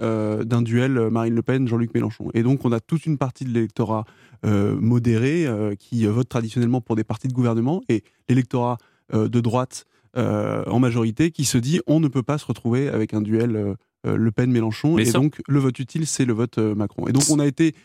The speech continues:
Speaker 1: victime de ça, on a été aussi victime d'une campagne, on va pas refaire le match, mais, euh, qui
Speaker 2: Non, il
Speaker 1: n'a
Speaker 2: s'agit
Speaker 1: pas
Speaker 2: pas de ça.
Speaker 1: vraiment
Speaker 2: Ce qu'on a,
Speaker 1: qui n'a
Speaker 2: ce qu'on
Speaker 1: pas
Speaker 2: a envie
Speaker 1: vraiment
Speaker 2: de,
Speaker 1: permis.
Speaker 2: ce qu'on, ce qu'on a envie de savoir, euh, Pierre Licia, ce sont les coulisses. C'est-à-dire que, sans ren-, rentrer dans le roman photo, hein, on a juste envie de savoir, vous,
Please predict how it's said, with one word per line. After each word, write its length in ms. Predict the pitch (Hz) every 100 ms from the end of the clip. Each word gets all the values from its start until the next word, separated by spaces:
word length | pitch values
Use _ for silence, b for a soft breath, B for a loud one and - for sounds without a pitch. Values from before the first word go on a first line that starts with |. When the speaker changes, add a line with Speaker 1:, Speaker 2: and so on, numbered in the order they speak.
| B 139
Speaker 1:
victime 380 | 117 123 - 135
de 100 | 123
ça, 160 | 196
on 100 | 190
a 60 | 127
été 160 | 110
aussi 200 | 135 -
victime 280 | 135 123 139
d'une 200 | 127 117
campagne, 440 | 113 113 123 127 110 B B
on 60 | 110
va 40 |
pas 100 | -
refaire 200 | 113 120
le 80 | 127
match, 280 | 156 151 - b b
mais, 220 | - 120 110
euh, 160 | 110
qui 40 | 143
Speaker 2:
Non, 120 | 160
il 60 |
Speaker 1:
n'a 80 | 120
Speaker 2:
s'agit 120 | 113 135
Speaker 1:
pas 80 | 139
Speaker 2:
pas 80 |
de 20 | 131
ça. 60 | 127
Speaker 1:
vraiment 240 | 151 135 - b _ _ _ _
Speaker 2:
Ce 140 | -
qu'on 120 | 135
a, 40 | 139
Speaker 1:
qui 80 | 131
n'a 60 |
Speaker 2:
ce 20 |
qu'on 80 | 127
Speaker 1:
pas 60 | 127
Speaker 2:
a 40 |
envie 120 | 135
Speaker 1:
vraiment 60 | 151 175 143
Speaker 2:
de, 80 | 156
Speaker 1:
permis. 0 |
Speaker 2:
ce 260 | 160 156 143
qu'on, 60 | 113
ce 60 | -
qu'on 120 | 127
a 40 |
envie 160 | 117 110
de 40 |
savoir, 360 | - 113 143 135
euh, 120 | 95
Pierre 220 | 92 - 110
Licia, 280 | 104 151 151
ce 80 |
sont 140 | - 117
les 80 | 110
coulisses. 400 | - 113 - -
C'est-à-dire 360 | _ 110 101 107
que, 260 | - 95 95 _ -
sans 180 | - 120
ren-, 260 | 120 104 -
rentrer 360 | - 110 - 139
dans 80 | 107
le 60 |
roman 260 | 98 113 113
photo, 400 | - 117 143 165 _ -
hein, 220 | 98 131 b b b b
on 140 | 107 98
a 60 |
juste 240 | 104 147 -
envie 200 | 120 143
de 80 | -
savoir, 520 | 117 110 127 160 170 _ _ -
vous, 480 | 90 110 160 196